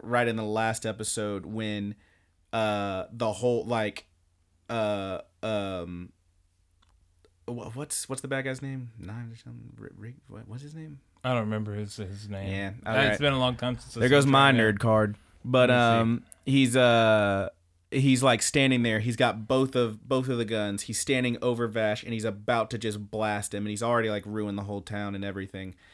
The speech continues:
Speaker 1: And Vash is laying there about to die, and he hears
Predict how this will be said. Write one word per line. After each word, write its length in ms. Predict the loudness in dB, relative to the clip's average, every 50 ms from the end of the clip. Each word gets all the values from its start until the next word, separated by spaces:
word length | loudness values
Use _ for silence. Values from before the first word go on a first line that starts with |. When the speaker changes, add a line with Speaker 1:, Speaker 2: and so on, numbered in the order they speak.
| -20 -20 -20 -20 _ _ _ _ _
Speaker 1:
And 560 | -4 -2 0 0 0 0 0 0 -2 -4 -6 _ _ _ _ _ _ _ _
Vash 440 | -10 -2 2 4 4 4 4 2 0
is 400 | -2 -2 0 0 0 0 -2 -4 _ _ _ _ _ _ -8
laying 480 | -4 -2 0 2 2 4 4 2 2 0
there 160 | 0 0 0
about 380 | -2 -2 0 0 0 0 0 -4
to 60 | -10
die, 580 | -10 -6 -4 -2 -2 0 0 0 -2 -2 -4 -6 _ _ -20 -20 _ _ _ -4 0
and 220 | 2 2 2 0 -4 -8 -18 _ _ _ _ -10
he 220 | -4 -2 0 -2
hears 500 | -2 -2 -4 -2 0 2 2 0 0 -2